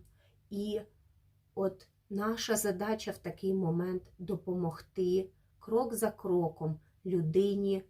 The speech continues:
не оступитися, не впасти, відкласти свої бажання, свої мрії і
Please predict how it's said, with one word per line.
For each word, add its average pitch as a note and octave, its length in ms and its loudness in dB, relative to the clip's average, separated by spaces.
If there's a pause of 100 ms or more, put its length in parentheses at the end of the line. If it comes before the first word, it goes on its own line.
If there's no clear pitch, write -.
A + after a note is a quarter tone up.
(260)
не G#3 200 -2
оступитися, F#3+ 1200 -2
не F#3+ 180 0
впасти, E3 800 -6 (460)
відкласти G#3 880 2 (160)
свої G#3 540 2
бажання, G3 760 2
свої G3 460 2
мрії G3+ 760 0 (420)
і G3 300 2